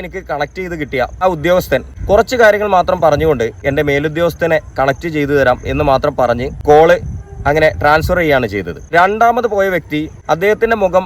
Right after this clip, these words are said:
വീഡിയോ കോളിൽ കാണുന്നുണ്ടായിരുന്നില്ല, സംസാരിക്കാൻ കഴിയുന്നുണ്ടായിരുന്നു. അദ്ദേഹം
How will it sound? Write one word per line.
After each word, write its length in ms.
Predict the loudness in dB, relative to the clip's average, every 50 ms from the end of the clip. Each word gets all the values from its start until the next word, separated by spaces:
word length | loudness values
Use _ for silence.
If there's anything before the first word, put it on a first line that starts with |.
| -2 -4 -4
വീഡിയോ 220 | -2 0 0 -2 0 0
കോളിൽ 220 | 0 0 0 -2 -4 -6 -4 0
കാണുന്നുണ്ടായിരുന്നില്ല, 680 | 2 2 2 2 0 0 0 0 -2 -2 -4 -8 -8 -10 -12 -14 -20 -6 -2
സംസാരിക്കാൻ 480 | 0 0 2 2 2 2 2 2 0 -2 0
കഴിയുന്നുണ്ടായിരുന്നു. 540 | 0 0 0 -2 -2 -2 -2 -2 -4 -4 -4 -4
അദ്ദേഹം 260 | -4 -2 0 0 0